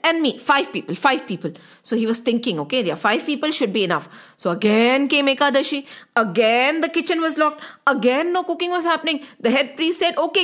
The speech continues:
give him food for three. So all the ingredients for three people." "No, no, no. I want all the ingredients to cook for five people." The priest looked at him. He said, <laughs> "How much will you eat?" He said, "You do not know. How much will I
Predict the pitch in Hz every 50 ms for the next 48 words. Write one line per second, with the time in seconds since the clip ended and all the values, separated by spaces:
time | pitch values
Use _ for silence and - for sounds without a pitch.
0 | 269 320 320 320 381 381 392 381 - 349 339 330 - - 349 349 349 381 339 302
1 | 262 208 - - - 240 - 285 - - 277 285 294 302 320 330 330 311 294 294
2 | 311 311 285 330 339 339 - 359 359 359 - 339 339 349 - 330 302 294 302 262
3 | 208 - - - - - 294 - 285 349 415 453 466 466 480 466 480 494 494 494
4 | 453 302 - - - - - - 269 285 302 330 370 403 427 427 339 359 381 392
5 | 359 381 - 277 277 294 294 269 285 262 247 240 202 226 240 220 226 233 226 214
6 | - - 233 233 254 262 262 - 254 214 214 - - 233 208 233 247 269 359 -
7 | - 294 277 - - 240 220 202 220 220 - 262 320 427 - - 214 185 196 -
8 | - 523 554 - - 554 508 - - - - - _ _ _ _ - _ _ _
9 | _ - - 262 233 - - - - - 190 - - - - _ - - - -
10 | - - _ _ _ _ _ - - - 254 269 311 381 587 605 605 453 539 539
11 | 554 554 480 427 508 554 - - - - - - - _ - 233 320 311 330 339
12 | 277 339 330 311 330 339 370 - - 339 349 381 415 415 415 330 254 - - -
13 | - 302 302 320 349 415 466 - 392 427 427 427 427